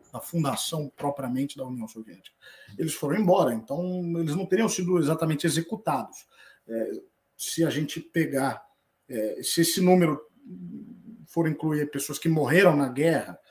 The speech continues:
pessoas que fugiram do país, talvez, talvez. Talvez tenha ficado vinte e cinco por cento, não sei.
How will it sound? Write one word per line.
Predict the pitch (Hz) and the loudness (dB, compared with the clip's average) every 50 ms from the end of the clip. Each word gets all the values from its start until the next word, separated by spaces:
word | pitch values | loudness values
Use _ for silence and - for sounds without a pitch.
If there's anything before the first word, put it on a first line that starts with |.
| _ _ _ _ _ | _ _ _ _ _
pessoas | - 123 - - 160 151 | -10 -8 -6 -4 -4 -4
que | - - 143 | -4 -4 -8
fugiram | 139 - - 135 113 117 160 214 214 175 151 117 104 - - _ _ _ _ - | -6 -4 -2 -2 0 2 4 6 6 6 4 2 0 -6 -12 _ _ _ _ -12
do | 147 143 139 | -8 -8 -6
país, | - 143 131 120 127 117 - - - _ - | -4 -4 -2 -2 -4 -6 -8 -12 -16 _ -4
talvez, | 165 185 185 165 151 160 165 - - - - | -2 -2 0 2 2 2 2 2 0 -4 -12
talvez. | - 123 113 113 123 135 120 - - - _ _ - - _ _ _ _ 110 | -12 -12 -10 -8 -6 -6 -8 -10 -12 -18 _ _ -20 -20 _ _ _ _ -16
Talvez | 110 104 117 120 120 | -10 -8 -8 -8 -6
tenha | - - 147 143 139 | -6 -4 -2 -2 -2
ficado | - - - - 135 135 139 139 | -4 -6 -12 -10 -8 -6 -6 -4
vinte | 117 131 143 143 | 0 0 0 0
e | - | 0
cinco | - 135 135 - | -2 -4 -6 -6
por | - - - | -8 -16 -14
cento, | - - 123 | -12 -10 -10
não | 120 123 117 | -8 -10 -10
sei. | - - - 131 113 101 - | -10 -8 -8 -8 -8 -8 -12